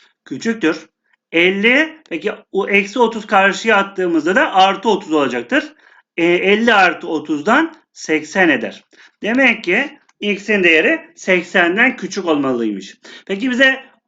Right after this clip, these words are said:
e, en uzak, e, olduğu durumu soruyor. O zaman dört x eksi otuzu, o zaman x yerine ben ne koymam lazım? En fazla yetmiş dokuz koymam lazım. O zaman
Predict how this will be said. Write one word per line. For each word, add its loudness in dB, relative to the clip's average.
e, 0
en 2
uzak, -2
e, -2
olduğu 0
durumu 2
soruyor. 2
O -6
zaman 0
dört 4
x -6
eksi -2
otuzu, -2
o -4
zaman 0
x -4
yerine 2
ben 0
ne -2
koymam 0
lazım? 0
En 2
fazla 4
yetmiş -2
dokuz -4
koymam 0
lazım. -8
O -4
zaman 0